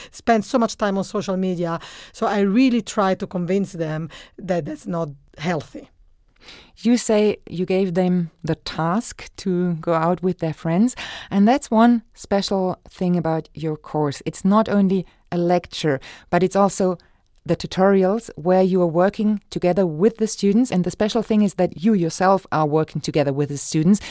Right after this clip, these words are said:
Speaker 2: and you're not letting some assistants do it. Why do you have those and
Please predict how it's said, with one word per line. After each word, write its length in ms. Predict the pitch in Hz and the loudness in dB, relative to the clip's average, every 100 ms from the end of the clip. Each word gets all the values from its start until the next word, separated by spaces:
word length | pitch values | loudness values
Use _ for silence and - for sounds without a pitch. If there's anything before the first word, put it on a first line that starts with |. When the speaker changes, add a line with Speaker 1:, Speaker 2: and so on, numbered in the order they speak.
| - | -8
Speaker 2:
and 140 | 170 170 | -2 0
you're 120 | 160 | 2
not 220 | 175 165 | 0 -2
letting 560 | - 156 165 175 165 160 | -6 -2 -2 0 -2 -4
some 240 | - 156 | -4 -4
assistants 540 | 143 185 - 151 - _ 156 _ | -4 -6 -6 -8 -8 _ -20 _
do 220 | - 160 | -2 0
it. 240 | 131 113 - - - - - - | 0 -2 -8 -20 -20 -20 -18 -12
Why 420 | 156 156 190 311 | -8 -4 -2 -2
do 100 | 320 | -2
you 140 | 269 | -2
have 280 | 214 220 185 | -2 -6 -4
those 320 | 196 190 185 | -2 -2 -4
and 240 | - 165 | -4 -4